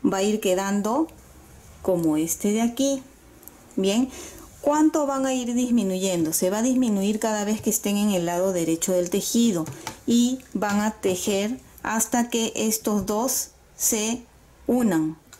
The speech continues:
Esta cadena de aquí con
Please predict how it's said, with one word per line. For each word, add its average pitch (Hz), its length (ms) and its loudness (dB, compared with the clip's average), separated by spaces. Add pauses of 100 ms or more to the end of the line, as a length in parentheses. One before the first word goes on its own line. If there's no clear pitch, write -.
(420)
Esta 214 380 0
cadena 220 400 2
de 214 160 0
aquí 240 480 2 (840)
con 262 400 0